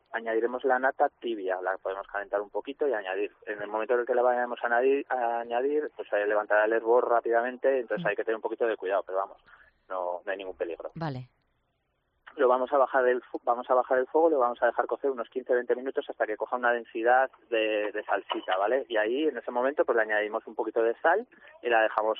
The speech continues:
Speaker 1: eh, templar, enfriar un poquito, ¿vale?
Speaker 2: Mm.
Speaker 1: Entonces sacamos los,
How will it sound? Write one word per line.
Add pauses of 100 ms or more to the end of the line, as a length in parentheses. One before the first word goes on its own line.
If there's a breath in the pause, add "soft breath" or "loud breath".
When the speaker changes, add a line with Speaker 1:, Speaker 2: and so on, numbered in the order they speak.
(120)
Speaker 1:
eh,
templar,
enfriar
un
poquito,
¿vale?
Speaker 2:
Mm. (380)
Speaker 1:
Entonces
sacamos
los,